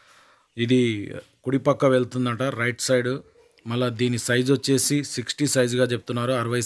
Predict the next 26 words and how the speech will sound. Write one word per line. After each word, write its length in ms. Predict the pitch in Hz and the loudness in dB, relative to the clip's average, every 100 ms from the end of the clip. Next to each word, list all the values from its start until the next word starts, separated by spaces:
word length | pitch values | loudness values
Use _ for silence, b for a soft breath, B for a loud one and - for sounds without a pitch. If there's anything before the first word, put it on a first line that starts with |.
| 123 | -2
సైజు 200 | 113 120 | -4 -4
ఉందంట. 240 | 117 107 131 160 b b b b b b b b - 110 | -6 -6 -8 -10 b b b b b b b b -8 -2
మరి 140 | 120 123 120 | 0 0 0
మీకు 140 | 113 123 | -2 0
ఎవరికైనా 360 | 127 127 131 123 123 | 0 2 0 0 -2
కావాలనుకుంటే 600 | 123 127 123 117 113 135 117 107 | 0 0 -2 -4 -2 0 -2 -2
దీని 200 | 120 117 101 | -2 -2 -2
ధర 140 | 120 127 135 - _ _ _ _ - | 0 2 0 -4 _ _ _ _ -10
తొంభై 240 | 123 131 139 | -2 2 4
వేలు 160 | 135 135 | 4 4
చెప్తున్నారు, 400 | 131 - 117 113 107 | 2 -2 -6 -6 -4
నైంటీ 280 | 117 127 123 139 | -2 0 0 0
థౌజండ్. 380 | 131 117 117 98 - _ b b b b b b b _ 107 | 0 0 -4 -6 -10 _ b b b b b b b _ -4
నైంటీ 280 | 117 123 139 - | 0 2 0 4
థౌజండ్ 320 | 131 127 127 | 2 4 0
అనేది 240 | 123 123 131 127 | 0 0 -2 -6
ఫిక్స్డ్ 280 | 110 127 113 | -6 -6 0
ప్రైస్ 220 | 127 120 120 | 0 0 -4
కాదు, 180 | 117 135 | -4 -4
కొద్దిగా 300 | 127 120 120 113 113 | -6 -4 -2 -2 -4
ఉంటుందట 420 | 113 127 123 117 107 | -6 -4 -4 -4 -4
ఫ్రెండ్స్, 260 | 120 123 117 | -4 -4 -4
అటు 140 | 101 117 | -2 -2
ఇటు 160 | 104 139 123 | 0 0 0
మాట్లాడుకోవచ్చు 580 | 113 120 113 117 107 | 0 0 -2 -4 -6
అంట. 120 | 110 | -6